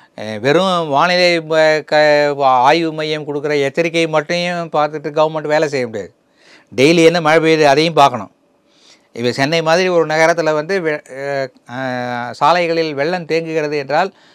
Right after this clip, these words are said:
இன்னைக்கு காலையிலேருந்து ஒவ்வொரு ஒரு மணி நேரமும் என்ன மழை பெஞ்சிருக்குங்கிற தகவல் கூட அவங்களுக்கு தெரியணும். யாருக்கு? அ, அ, மாநில அரசுக்கு தெரியணும். அதே மாதிரி அந்த பகுதியில ஒவ்வொரு மூன்று மணி நேரத்துக்கும் என்ன மழை பெய்திருக்கிறதுங்கிறத அவங்க மானிட்டர் பண்ணிக்கிட்டு இருந்தாங்கன்னா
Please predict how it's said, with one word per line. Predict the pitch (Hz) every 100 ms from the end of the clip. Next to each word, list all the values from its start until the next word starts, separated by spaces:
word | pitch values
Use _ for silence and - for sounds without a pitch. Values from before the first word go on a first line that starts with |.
| _ _ _ _ -
இன்னைக்கு | 127 180 170 170 170
காலையிலேருந்து | 165 202 208 202 214
ஒவ்வொரு | 220 180 190 214 196
ஒரு | 196 202
மணி | 202
நேரமும் | 196 208 226
என்ன | 226 208 226
மழை | 208 208
பெஞ்சிருக்குங்கிற | 214 208 208 214 214 208
தகவல் | 202 190 214 214
கூட | 226
அவங்களுக்கு | 226 214 208 175 190
தெரியணும். | 196 143 - -
யாருக்கு? | 135 143 104 95 _ _ _ _ _ - -
அ, | 135 135 127 123 123 123 139
அ, | 123
மாநில | 123 139 196 185
அரசுக்கு | 170 165 175 170 160
தெரியணும். | 156 139 - _ _ - _
அதே | 135 175
மாதிரி | 202 226
அந்த | 214 196
பகுதியில | 196 196 214 226 220
ஒவ்வொரு | 202 190 208 208 202 196 190
மூன்று | 175 202 208
மணி | 202 190
நேரத்துக்கும் | 208 214 190 202 220
என்ன | 190 190 214
மழை | 180 208 196
பெய்திருக்கிறதுங்கிறத | 196 196 185 185 190 190 190
அவங்க | 196 185 175 156
மானிட்டர் | 139 170 190 180 190
பண்ணிக்கிட்டு | 175 151 160 147 135
இருந்தாங்கன்னா | 131 120 127